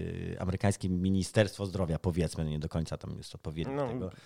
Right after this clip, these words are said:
Speaker 2: Departament
Speaker 1: powiedziało, że,
Speaker 2: Zdrowia, coś
Speaker 1: tak, że
Speaker 2: mhm.
Speaker 1: Departament Zdrowia powiedziało, że będzie zwracało, e, tam są dogadani z, e, ubezpieczycielami w sprawie koronawirusa, że będą jakby tam, e,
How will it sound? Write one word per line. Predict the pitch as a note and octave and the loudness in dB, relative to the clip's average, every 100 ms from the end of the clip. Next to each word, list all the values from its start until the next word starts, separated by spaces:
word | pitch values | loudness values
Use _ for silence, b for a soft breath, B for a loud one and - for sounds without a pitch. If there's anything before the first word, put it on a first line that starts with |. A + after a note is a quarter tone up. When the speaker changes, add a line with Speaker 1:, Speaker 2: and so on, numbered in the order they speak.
| - - | -16 -6
Speaker 2:
Departament | A#2 A#2+ | 0 4
Speaker 1:
powiedziało, | F#2 - G#2 G#2 | 4 6 6 8
że, | G2+ | 4
Speaker 2:
Zdrowia, | F#2+ G2 G2+ | 4 4 2
coś | F2+ F2+ | 0 -2
Speaker 1:
tak, | F2 | -2
że | |
Speaker 2:
mhm. | A2 G#2+ | 0 2
Speaker 1:
Departament | C3+ - F#2+ E2+ | 2 0 -2 -2
Zdrowia | G#2 A#2 G#2+ | -2 2 2
powiedziało, | F#2 G2 G2 G2 | 2 2 8 8
że | F2 F#2 | 8 4
będzie | F#2+ F2 | 4 4
zwracało, | D#2+ F#2 F2 F#2+ F2+ E2+ D#2+ D#2+ D#2+ C#2 | 2 2 4 6 6 4 -2 -4 -6 -8
e, | F2 | -4
tam | F2+ E2+ | -2 0
są | - F2 | 0 2
dogadani | F2 G2 F2+ F2+ E2 | 4 4 6 4 2
z, | - - | -2 -10
e, | - F2 E2 D#2+ D#2+ D#2+ D#2 | -6 -2 0 0 -2 -4 -4
ubezpieczycielami | F#2+ F2+ - - F2 F#2 F#2 B2 D#3 D3+ | -2 -2 -2 -4 -4 -2 2 2 2 -6
w | |
sprawie | - A2+ A2 G#2 G2+ | -8 0 0 2 0
koronawirusa, | - F#2+ F#2+ E2+ F2 C3+ B2+ | 2 2 2 2 0 0 2
że | A2 | 2
będą | G#2 G#2 G#2 | 2 2 2
jakby | F#2 F2+ | 2 0
tam, | F#2+ F2+ F2 E2+ B B B | 0 0 0 -2 B B B
e, | B | B